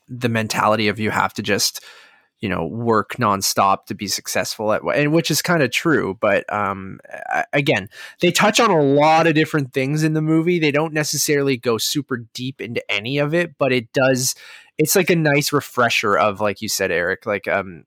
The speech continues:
like, a really, how important this show is and was, and, and, like, the, the giant leaps it made on television and just in general, and, um, and for kids programming. And I think it's,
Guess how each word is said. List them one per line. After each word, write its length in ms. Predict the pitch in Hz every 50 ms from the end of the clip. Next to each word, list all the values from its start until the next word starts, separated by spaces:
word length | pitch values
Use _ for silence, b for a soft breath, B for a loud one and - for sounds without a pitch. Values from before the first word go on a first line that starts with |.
| _
like, 180 | - 104 104 -
a 60 | 107
really, 500 | 95 101 110 110 104 104 98 95 90 92 b b b b b b b
how 220 | _ - - 117 113
important 640 | 113 110 - - - 135 127 117 - 107 104 - -
this 140 | 117 101
show 320 | - - - 117 95 95 90
is 340 | 80 101 101 101 107 104 107
and 160 | 90 101 98
was, 540 | 98 95 92 92 95 113 135 156 156 - B B B B B B
and, 280 | - 104 98 98 80 -
and, 320 | - 101 98 92 90 90
like, 240 | 92 95 90 - _
the, 480 | - 107 101 92 92 90 80 69 57 - _ _ -
the 320 | 101 92 90 85 87 - - _
giant 400 | - - 104 98 104 101 - -
leaps 420 | - 110 104 110 110 107 - - 131
it 120 | - -
made 280 | 113 120 117 117 120 113
on 180 | 104 101 98
television 840 | - - - 110 110 113 113 107 117 110 104 113 113 110 107 107 104
and 180 | 98 95 92
just 340 | 95 98 95 - - - -
in 200 | - - 95 98
general, 560 | 95 - - 87 104 107 120 127 139 151 156 156
and, 320 | 139 117 110 101 95 90
um, 480 | 62 71 78 80 76 80 87 76 62 - -
and 340 | 104 92 92 92 90 90 -
for 160 | - 98 95
kids 320 | - - - 101 95 -
programming. 720 | - - - 85 95 - 113 117 127 131 143 156 170 165 135
And 100 | 95 87
I 120 | 98 98
think 280 | - - 113 104 - -
it's, 300 | 101 95 - - -